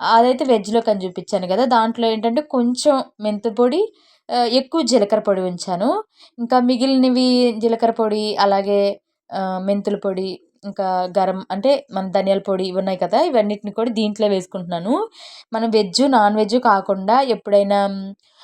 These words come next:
ఆ, సొరకాయ అప్పాలంటే ఇలానే చేసుకుంటూ ఉంటాం కదా, వాటిలో వేసుకోవడానికి ఉంటాయని చెప్పి. ఇంకా వెజ్లోదైతే ఈ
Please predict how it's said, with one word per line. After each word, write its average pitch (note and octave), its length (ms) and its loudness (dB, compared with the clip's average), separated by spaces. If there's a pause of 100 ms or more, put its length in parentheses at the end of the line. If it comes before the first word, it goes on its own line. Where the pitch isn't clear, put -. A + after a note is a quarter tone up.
(160)
ఆ, F#3+ 260 -2
సొరకాయ G#3 520 2
అప్పాలంటే G3 720 -2
ఇలానే G#3+ 480 2
చేసుకుంటూ G3+ 460 -4
ఉంటాం F#3 300 -6
కదా, G3+ 380 0 (380)
వాటిలో G#3+ 340 -2
వేసుకోవడానికి G3+ 440 0
ఉంటాయని F#3 480 -2
చెప్పి. D#4+ 480 -4 (280)
ఇంకా A3+ 380 4
వెజ్లోదైతే G#3+ 880 0
ఈ G#3+ 260 -4